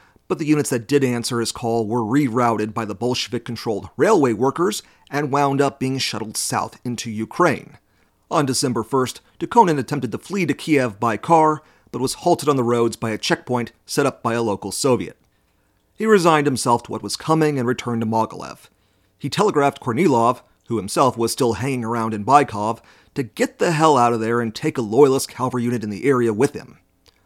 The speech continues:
On December third, the Red troops arrived and apprehended Dukhonin, roughing him up and executing him via an impromptu firing squad. To the south, Kornilov and his supporting officers, most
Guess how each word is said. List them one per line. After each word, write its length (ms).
On 100
December 420
third, 380
the 80
Red 200
troops 280
arrived 440
and 100
apprehended 540
Dukhonin, 480
roughing 320
him 100
up 200
and 180
executing 520
him 160
via 300
an 60
impromptu 680
firing 340
squad. 440
To 80
the 80
south, 440
Kornilov 520
and 100
his 100
supporting 420
officers, 520
most 280